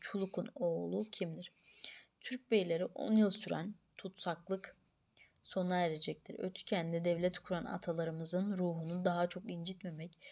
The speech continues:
ıssız kalmış bozkırları daha çok yalnız bırakmamak, yağıyı daha çok güldürmemek, budunu ünsüz bırakmamak, budun millet, milleti sahipsiz bırakmamak, Türk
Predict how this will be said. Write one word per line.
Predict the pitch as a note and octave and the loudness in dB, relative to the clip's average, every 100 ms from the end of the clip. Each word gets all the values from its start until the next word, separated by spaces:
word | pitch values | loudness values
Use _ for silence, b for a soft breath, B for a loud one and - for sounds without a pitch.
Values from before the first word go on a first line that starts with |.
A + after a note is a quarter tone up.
| B B - | B B -8
ıssız | F#3+ - G#3 - | -6 -4 -4 -4
kalmış | - F#3 E3 F3 F#3 - | 0 0 0 -2 -6 -2
bozkırları | F#3 - - F3 F3 D#3 E3+ | -4 -4 -6 -4 -2 -2 0
daha | E3+ E3+ F3 | 0 2 0
çok | F3 - - | -4 -12 -10
yalnız | E3+ F3 F3 | -6 -6 -2
bırakmamak, | F3 F3+ - D#3 D#3+ F3+ _ B B B B B | 0 0 -2 -8 -8 -10 _ B B B B B
yağıyı | G3 F#3 F3+ F#3+ G3 | 0 2 4 2 2
daha | F3+ F3+ | 2 2
çok | F#3 F3+ - | 0 -6 -6
güldürmemek, | F#3 E3+ F#3 F3 D3 D3+ - - _ _ _ _ _ - _ _ | -8 -6 -4 -4 -4 -6 -8 -14 _ _ _ _ _ -20 _ _
budunu | F#3+ F#3 F#3+ F3+ F#3+ A3+ | -4 0 2 2 0 -2
ünsüz | G3+ F#3 - F3+ F3+ | -4 -6 -6 -6 4
bırakmamak, | F3+ F3 F3+ D#3 E3 F3+ F3+ | 6 6 0 -6 -6 -10 -12
budun | F3 F#3 G3+ G#3 - | -6 -4 -2 -4 -6
millet, | F#3 E3+ E3 E3 - - _ - | -6 -2 -4 -6 -14 -16 _ -8
milleti | F#3 E3+ E3+ F#3 F#3 | -6 -4 -4 -6 -8
sahipsiz | - F3 D#3+ D#3+ - F3+ E3 | 0 2 2 0 -2 -4 -6
bırakmamak, | E3+ E3 - E3 D#3 F3+ _ _ B B B B - | -4 -6 -8 -14 -14 -16 _ _ B B B B -10
Türk | G3+ G#3+ - - | -6 -6 -10 -16